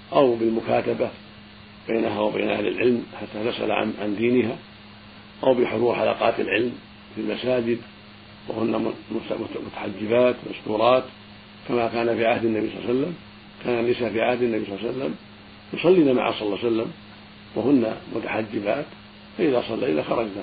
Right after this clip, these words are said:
يسمعن الخطبة ويسمعن العلم. أما دراستهن مع الرجال المختلطات هذا لا يجوز أبدا، حتى ولو تحجبن،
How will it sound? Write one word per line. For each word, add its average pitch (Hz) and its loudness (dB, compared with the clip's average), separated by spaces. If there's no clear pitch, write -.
يسمعن 110 0
الخطبة 113 -2
ويسمعن 120 0
العلم. 123 2
أما 117 4
دراستهن 113 0
مع 98 -2
الرجال 107 0
المختلطات 117 2
هذا 117 -2
لا 107 0
يجوز 117 -2
أبدا، 98 -4
حتى 143 0
ولو 147 4
تحجبن، 87 -6